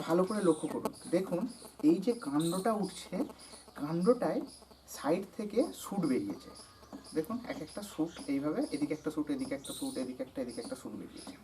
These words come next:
কিন্তু আমরা এতগুলো শুট কখনো ডালিয়ার ক্ষেত্রে নেবো না, কারণ আমরা সবসময় যেটা জানি ডালিয়ার ক্ষেত্রে কী হয়,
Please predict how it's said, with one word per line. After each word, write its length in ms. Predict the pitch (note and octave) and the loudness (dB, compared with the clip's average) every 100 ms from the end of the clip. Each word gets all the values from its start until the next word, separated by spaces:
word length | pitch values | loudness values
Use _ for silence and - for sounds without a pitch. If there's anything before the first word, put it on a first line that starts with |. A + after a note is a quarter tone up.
| - - - - - - | -20 -20 -20 -16 -14 -6
কিন্তু 360 | F#3 G#3+ - G#3 E3 - - - - - - - - | -2 0 2 4 4 2 -6 -20 -18 -16 -16 -10 -2
আমরা 180 | D#3 F#3 G#3 | 2 6 4
এতগুলো 380 | - E3 E3 G3+ A#3 | 4 2 4 4 4
শুট 160 | F#3 F#3 | 2 0
কখনো 200 | F#3 G#3 G3+ | 0 -2 0
ডালিয়ার 280 | C3 C#3+ E3+ | 4 4 2
ক্ষেত্রে 220 | E3 - E3 | -2 -6 -4
নেবো 160 | B2+ F#2+ F#2+ | -4 -4 -12
না, 40 | - | -8
কারণ 160 | D3 F3 | -4 0
আমরা 160 | D3+ F#3 G3 - | 0 0 -2 -6
সবসময় 340 | E3 - G#3+ G#3 E3+ | -8 -4 -2 -2 -2
যেটা 160 | F#3 D#3+ | -2 2
জানি 180 | D3+ B2 A2 | 2 2 0
ডালিয়ার 340 | A#2 D3+ F3 - | 2 2 0 -2
ক্ষেত্রে 240 | D#3+ F3+ E3+ | -8 -6 -4
কী 40 | |
হয়, 100 | G3 | -2